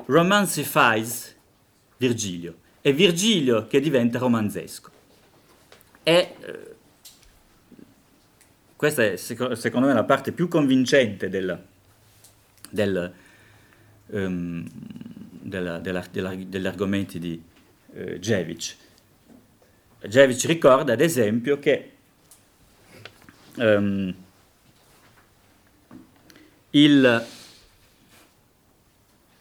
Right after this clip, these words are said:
duello tra Rinaldo e Ruggero, tra la fine del trentottesimo canto e l'inizio del trentanovesimo,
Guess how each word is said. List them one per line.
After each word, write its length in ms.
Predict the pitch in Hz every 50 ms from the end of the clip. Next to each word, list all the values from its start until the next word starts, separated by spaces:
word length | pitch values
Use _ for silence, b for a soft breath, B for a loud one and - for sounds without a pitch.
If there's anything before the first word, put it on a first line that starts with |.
| _ _ _ - - _ _ _ _ _
duello 960 | - 127 113 110 131 147 165 160 160 147 131 127 117 110 101 95 85 - - _ _ _ _ _ _ _ _ _
tra 400 | - - 117 127 123 - - - - -
Rinaldo 1000 | - 117 120 143 143 147 156 160 160 160 160 151 139 135 131 135 139 - _ _ _ _
e 340 | - 131 131 131 131 - - _ _ _ _ _ _ _ _ _ _ _ _ _ _ _ _ _ _ _ - - - - - _ _ _ - - B B B B B B B B _ _ _ _ _ _ _ _ _ _ _ _ _ _
Ruggero, 800 | - 113 160 175 135 - 135 120 95 90 92 - 85 - - - _ _ _ - - _ _ _ _ _ _ _ _ _ _ _ _ _
tra 160 | - 104 117
la 120 | 113 117
fine 320 | 117 - - 175 180 170 139
del 380 | 123 131 127 127 123 120 117 120
trentottesimo 800 | - 120 131 123 117 123 127 120 - 143 143 123 127 127 123
canto 340 | 117 - 139 139 143 139 139
e 40 | 120
l'inizio 380 | 113 117 120 131 139 139 135 127
del 200 | 120 117 117 117
trentanovesimo, 920 | 117 127 139 135 135 127 123 120 107 104 87 80 - - - - -